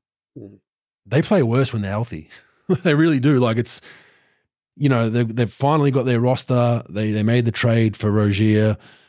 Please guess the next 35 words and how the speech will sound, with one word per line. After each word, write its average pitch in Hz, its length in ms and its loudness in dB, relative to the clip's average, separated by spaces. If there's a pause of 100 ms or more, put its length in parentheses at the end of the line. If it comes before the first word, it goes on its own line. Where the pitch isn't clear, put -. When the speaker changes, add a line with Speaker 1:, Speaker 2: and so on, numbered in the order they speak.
(300)
Speaker 2:
um, 95 240 -2
Kyle 107 240 2
Lowry, 101 500 0 (1160)
relatively 120 480 2
healthy. 107 400 0
I 98 40 -2
mean, 98 100 -2
He-, 90 200 -4
Hero's 104 360 2
not 101 140 -2
playing 101 300 -2
today, 101 280 0
or 110 140 -2
didn't 104 140 0
play 95 160 0
yesterday, 104 360 0
but 95 80 -2
he's 101 140 0
been 98 160 -2
healthy. 98 400 -2
They 98 120 -2
got, - 220 -6
got - 200 -4
everyone 131 320 2
kind 110 240 0
of 87 100 -6
back. 123 480 0 (480)
They're 107 100 -2
two 156 200 2
and 123 80 4
eight 120 100 4
in 87 60 -2
their 98 100 0
last 92 320 -2
ten. 117 320 0